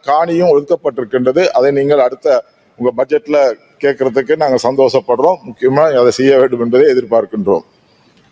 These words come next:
மகாபல திட்டம், மகாபல திட்டத்திற்காக சென்ற வருடம் இரண்டாயிரத்தி அறுநூறு மில்லியன் ரூபாயில் ஒதுக்கப்பட்டிருந்தது. இந்த முறை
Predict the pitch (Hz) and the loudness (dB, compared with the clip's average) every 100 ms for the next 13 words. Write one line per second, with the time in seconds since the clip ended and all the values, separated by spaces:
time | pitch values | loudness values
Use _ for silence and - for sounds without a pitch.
0 | _ _ - - - - - - 139 175 | _ _ -20 -20 -20 -20 -12 -2 0 2
1 | 196 202 202 185 - - - _ 147 143 | 0 2 2 2 -4 -18 -20 _ -6 0
2 | 131 117 147 190 185 185 165 147 147 147 | -2 0 0 2 0 -2 -2 -4 -4 -2
3 | 160 165 160 156 160 160 160 165 139 139 | 0 0 0 0 2 4 4 2 2 0
4 | 160 170 156 160 143 147 160 151 143 143 | 2 2 2 2 0 2 0 0 0 0
5 | 147 147 143 151 135 139 143 135 131 131 | 2 0 0 0 2 2 0 -2 -2 -2
6 | 131 131 196 - - - _ _ _ _ | 0 2 2 0 -12 -20 _ _ _ _
7 | 131 151 156 156 160 175 | 0 0 2 2 2 0